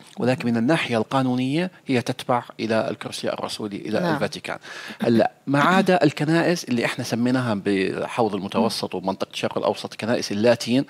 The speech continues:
Speaker 1: لأن اللغة اللاتينية لغة القداس الكاثوليكي الأصلي هي اللغة اللاتينية، فعشان يميزوا يعرفوا إنه هدول إيش رئاستهم المباشرة وهون مين رئاستهم المباشرة، مشان هيك الأعياد القانونية في الكنيسة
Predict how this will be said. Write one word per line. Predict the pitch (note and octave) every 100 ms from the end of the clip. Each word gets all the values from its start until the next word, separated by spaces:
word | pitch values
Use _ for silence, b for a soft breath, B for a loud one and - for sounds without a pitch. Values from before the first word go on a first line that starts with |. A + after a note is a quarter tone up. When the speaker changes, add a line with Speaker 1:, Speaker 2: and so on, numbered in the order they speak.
| B B -
Speaker 1:
لأن | D#3 F3+
اللغة | G3 D3+
اللاتينية | A#2+ A2+ G#2+ B2 A2+ G2
لغة | A#2+ A2+ -
القداس | G2 - A#2+ G2+ G#2+ G2+ F#2
الكاثوليكي | F2+ E2 G2+ - G#2+ G2+ G2
الأصلي | - G#2 - G#2+ D3
هي | B2+
اللغة | B2 C3+ C3 E3 B B -
اللاتينية، | C3+ B2+ - G#2+ D#2+ - B B B -
فعشان | F#2 G#2+ D3+ C#3+
يميزوا | C3 D3 C#3 G#2+ G2+ G#2+ B B
يعرفوا | B2+ B2 F2 - - A2
إنه | G2
هدول | G#2 A#2 G#2+ F#2+ - - - D#2 - -
إيش | C3+ -
رئاستهم | - G2 - - G#2+ G2
المباشرة | G2 F#2 G2+ G2+ - A2+ C#3 B B B -
وهون | - G2 B2+ A#2+ A2+
مين | A2 A2
رئاستهم | - G2+ G#2+ A2+ G2+
المباشرة، | F#2+ F#2+ F2+ F#2 F#2 G2+ A#2 - B -
مشان | - C3 B2
هيك | B2+ - F2 B B -
الأعياد | - - F#2 A#2 C#3+ D#3 D#3+ E3 - _
القانونية | B2+ - A#2+ A#2 A#2 B2+ A2 F#2
في | E2+
الكنيسة | A2+ - A#2 C#3 - F#2+